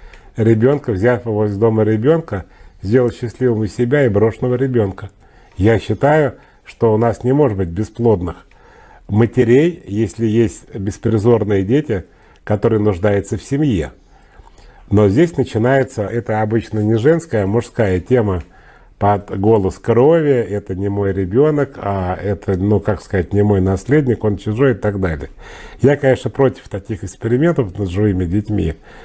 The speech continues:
но обычно все их потом любят. Но я против экспериментов, я еще раз повторяю. Если ваш муж против, то не экспериментируйте. Потому что если он этого не хочет, а вы ребенка, ну, во-первых, не можете взять без мужа, но если вы,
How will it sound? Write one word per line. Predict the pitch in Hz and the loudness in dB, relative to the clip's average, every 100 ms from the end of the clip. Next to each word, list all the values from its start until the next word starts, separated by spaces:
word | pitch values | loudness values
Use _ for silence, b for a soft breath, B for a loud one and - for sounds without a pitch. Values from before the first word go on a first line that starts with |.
| B 104 | B 0
но | 110 | 2
обычно | 120 143 - 110 104 - - 82 | 2 0 0 -2 -2 -4 -12 -14
все | - 127 | -2 0
их | 110 | 0
потом | - 104 107 113 | -4 -4 0 2
любят. | 139 120 98 - B B B B B 104 | 2 2 0 -4 B B B B B 2
Но | 127 143 101 80 _ _ _ | 4 6 2 -2 _ _ _
я | 90 113 127 | -2 0 0
против | - 135 135 104 117 | 0 0 0 -4 -10
экспериментов, | 101 - 117 123 147 - - | -6 -2 2 2 2 -2 2
я | 120 | 2
еще | - 135 | 4 2
раз | 107 | 0
повторяю. | - - 104 101 85 78 b b - | -2 -8 -4 -2 -2 -6 b b -4
Если | 107 - | -2 0
ваш | 117 123 - | 2 0 -2
муж | 120 120 | -4 -4
против, | - 131 165 165 - b b b | -2 2 2 0 -8 b b b
то | 110 | -2
не | 107 117 | 2 0
экспериментируйте. | - 120 123 139 135 104 85 73 80 b b b | 0 -2 0 0 0 0 0 -8 -14 b b b
Потому | - 98 107 117 | -8 -2 0 0
что | 110 110 | 0 -4
если | - 113 | -2 -2
он | |
этого | 107 107 | 0 2
не | 104 107 | 2 2
хочет, | - 160 160 98 - B B B | 2 0 0 -8 -10 B B B
а | 104 | 0
вы | 101 104 | 2 4
ребенка, | 104 113 101 104 | 4 2 2 -4
ну, | 95 117 | 0 2
во-первых, | 104 95 101 - | 2 2 -4 -4
не | 113 | 0
можете | 165 165 98 | 0 -2 -4
взять | 90 85 | -2 -2
без | 80 87 | -6 -8
мужа, | 92 87 73 - B B - | -6 -6 -6 -12 B B -2
но | 98 | 0
если | 98 107 | 2 4
вы, | 107 | 4